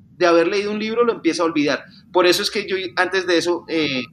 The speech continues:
coincidencialmente, menos mal me hace la pregunta, le decía que después cojo y empiezo a mirar las, los detalles que escribí, la vaina, tal, qué fue lo que me gustó de verdad y tal y tal y tal, como para pegarme una conclusión ya generalizada del libro.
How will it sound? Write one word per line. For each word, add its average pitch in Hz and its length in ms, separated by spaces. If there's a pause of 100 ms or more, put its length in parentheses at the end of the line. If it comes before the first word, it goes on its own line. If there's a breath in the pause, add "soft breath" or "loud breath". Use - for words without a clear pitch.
(100)
coincidencialmente, 156 840
menos 151 160
mal 151 120
me 151 80
hace 151 80
la 156 100
pregunta, 147 340
le 160 100
decía 131 260
que 147 180 (480 loud breath)
después 160 340
cojo 165 280
y 165 80
empiezo 143 240
a - 20
mirar 139 240
las, 131 300
los 135 180
detalles 120 380
que 151 80
escribí, 143 460
la 151 100
vaina, 151 420
tal, 156 240
qué 151 80
fue 139 80
lo 139 80
que 151 100
me 139 80
gustó 120 220
de 127 60
verdad 135 280
y 131 120
tal 135 160
y 131 80
tal 135 160
y 131 40
tal, 135 200
como 143 160
para 135 260
pegarme 131 320
una 151 180
conclusión 135 420
ya 135 140
generalizada 143 520
del 117 100
libro. - 180